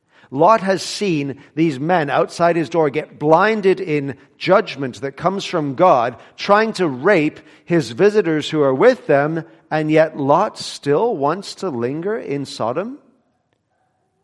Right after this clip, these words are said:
You, what you need to do right now is think about how much we can love the world,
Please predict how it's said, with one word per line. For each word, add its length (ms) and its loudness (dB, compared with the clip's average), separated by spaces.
You, 100 -8
what 180 -4
you 80 -10
need 180 -8
to 80 -8
do 200 0
right 180 2
now 240 -4
is 160 -10
think 260 -8
about 380 0
how 360 -2
much 440 -6
we 200 -4
can 280 -6
love 280 0
the 100 -6
world, 600 -6